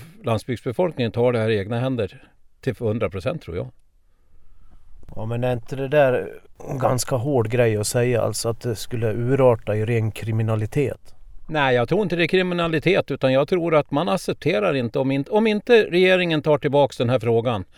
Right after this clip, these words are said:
Speaker 1: och vi får en rovdjurspolitik som är värd namnet, så tror jag vi kommer att få den utvecklingen. Sen att det inte varenda varg försvinner, det tror inte jag heller, men där man har problem, där kommer de att försvinna.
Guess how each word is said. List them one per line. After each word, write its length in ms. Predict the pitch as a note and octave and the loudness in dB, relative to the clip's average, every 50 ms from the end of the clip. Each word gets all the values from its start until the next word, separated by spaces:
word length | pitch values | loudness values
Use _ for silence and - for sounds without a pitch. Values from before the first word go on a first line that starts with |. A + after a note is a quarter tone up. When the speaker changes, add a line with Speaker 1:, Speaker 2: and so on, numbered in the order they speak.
| - - | -20 -20
Speaker 1:
och 280 | - _ _ D3 C3 B2+ | -20 _ _ -2 0 0
vi 100 | C3+ A#2 | 0 -2
får 420 | - - C#3+ D3 D3 C#3+ C#3 - - | -2 -2 0 4 4 4 4 2 0
en 220 | - C#3 B2 B2 A#2+ | -2 -2 -2 -2 -2
rovdjurspolitik 960 | - B2+ B2 A#2 A2+ A2+ A2+ B2 A#2 - - - B2+ B2+ B2 - C3 A#2+ - | -2 -2 -2 0 0 -2 -4 -6 -6 -6 -4 -4 -4 -4 -2 -2 -4 -4 -4
som 140 | - A2+ A2+ | -4 -4 -2
är 60 | G#2+ | -2
värd 200 | G#2+ A2 G#2+ G2+ | 0 0 -2 -2
namnet, 400 | G2+ A2+ A#2 A2 G#2+ G2+ F#2+ - - _ - - - - _ _ - | -2 -4 -4 -4 -4 -6 -8 -12 -14 _ -20 -20 -20 -20 _ _ -20
så 180 | _ - B3 A3+ | _ 0 0 0
tror 260 | - D#3 G#3+ A3 F#3 | 2 0 0 2 2
jag 100 | D3 C3 | 2 2
vi 100 | C3 C3 | 0 -2
kommer 280 | - - C#3+ C3 C3 B2 | -2 0 0 2 2 2
att 100 | A2+ - | 2 0
få 220 | E3+ F3+ F3 C#3+ | 0 0 0 2
den 200 | - A#2+ B2+ B2 | 2 2 2 2
utvecklingen. 580 | A2+ A2 - E3+ F3 - - - F#2 F#2 E2+ - | 0 -2 0 0 0 0 -2 -6 -8 -8 -8 -4
Sen 220 | - C3 C#3+ E3+ | -2 -2 0 0
att 120 | E3 C3+ | -2 -2
det 80 | - D3+ | 0 0
inte 280 | C3 A2+ G#2+ - B2+ B2 | -2 -2 -2 -2 -4 -4
varenda 480 | G#2+ G2+ A2+ A2 G#2 G2 F#2+ G2 A2 | -2 -2 0 0 0 0 0 0 4
varg 240 | B2 F#3 G#3+ F#3 B2+ | 4 4 4 4 0
försvinner, 400 | - A#2 - - A2 G2+ G2+ F#2+ | -2 -4 -4 -2 -4 -4 -2 -2
det 140 | F#2 C3 D#3 | 0 0 0
tror 160 | - A#2+ G#2+ | 0 0 -4
inte 140 | E2+ E2 G2 | -4 -4 -4
jag 80 | F#2 | -4
heller, 240 | F#2+ C3+ D#3+ B2+ G#2 | -4 -2 -2 -2 -2
men 160 | G2+ G#2+ F#2+ - - - - - - - - - _ | -2 -4 -6 -6 -10 -18 -20 -20 -20 -20 -20 -20 _
där 180 | - - B2+ B2 | 0 2 4 4
man 180 | B2 B2 A#2 | 4 4 4
har 160 | G#2 A#2+ A#2 | 4 4 2
problem, 520 | - - A#2 A2 D#3+ B3 A3 A2+ D#2+ - G2 - - _ _ _ | 2 2 0 0 2 2 0 0 -2 -6 -12 -16 -20 _ _ _
där 140 | - C#3 | 0 0
kommer 260 | - - C3 B2 A#2+ G#2 | 2 4 2 2 2 0
de 140 | G2 G2 | 0 -2
att 60 | F2+ - | -4 -6
försvinna. 480 | - F2+ D#2 - E3+ E3+ - - C2+ | -8 -8 -4 -4 -4 -4 -4 -8 -12